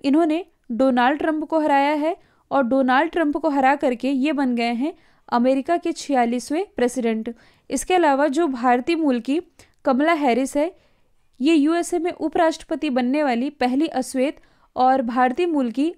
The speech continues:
अमेरिकी वाइस प्रेसिडेंट बन गई हैं। तो ये दोनों ही आप याद रख सकते हैं। यदि हम वर्ल्ड मैप में देखें यूएस की लोकेशन, तो इसकी कैपिटल है वाशिंगटन डीसी। वाशिंगटन डीसी में हेडक्वार्टर स्थित है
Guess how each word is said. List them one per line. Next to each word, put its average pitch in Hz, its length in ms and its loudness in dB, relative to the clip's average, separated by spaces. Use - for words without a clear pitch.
अमेरिकी 262 440 2
वाइस 269 300 0
प्रेसिडेंट 254 520 -2
बन 233 240 0
गई 226 200 -2
हैं। 233 240 -4
तो 320 60 0
ये 330 100 2
दोनों 269 320 2
ही 330 100 2
आप 277 220 2
याद 233 200 2
रख 233 120 -4
सकते 240 300 -6
हैं। 240 260 -4
यदि 269 200 2
हम 339 180 2
वर्ल्ड 285 220 2
मैप 320 280 0
में 294 100 -2
देखें 302 400 -2
यूएस 277 320 0
की 320 100 -4
लोकेशन, 277 540 -2
तो 269 60 -2
इसकी 277 240 -2
कैपिटल 269 480 0
है 302 180 -2
वाशिंगटन 269 600 0
डीसी। 294 360 -2
वाशिंगटन 302 580 0
डीसी 285 300 0
में 349 140 -2
हेडक्वार्टर 294 580 0
स्थित 254 300 -6
है 302 140 -2